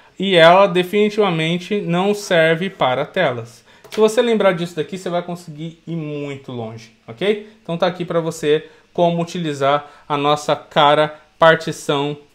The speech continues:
de equivalência. Ela também é chamada de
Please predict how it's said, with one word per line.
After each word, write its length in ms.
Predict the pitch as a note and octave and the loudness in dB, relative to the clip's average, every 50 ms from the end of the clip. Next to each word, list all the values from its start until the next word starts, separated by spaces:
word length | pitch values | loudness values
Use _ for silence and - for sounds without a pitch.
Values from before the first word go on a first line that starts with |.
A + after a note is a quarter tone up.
| _ | _
de 140 | C#3+ C3+ C#3+ | -12 -10 -10
equivalência. 800 | C#3 - E3 D3 D#3+ E3 D3+ C3+ B2 A#2 G#2+ - - A2+ - - | -8 -6 -4 0 2 2 2 2 0 -4 -8 -10 -12 -14 -8 -4
Ela 180 | D3 D#3+ F3+ F#3+ | 0 0 0 0
também 260 | F#3+ G3 F#3+ F#3 F#3 | 0 -2 -2 -2 -2
é 40 | F#3+ | -4
chamada 420 | F#3 G3 F3+ F3 F3 F3 F3 F3+ | -4 -4 -2 -2 -2 -2 -2 -4
de 320 | E3 C#3 D3 D#3+ E3+ E3+ | -6 -6 -6 -8 -8 -8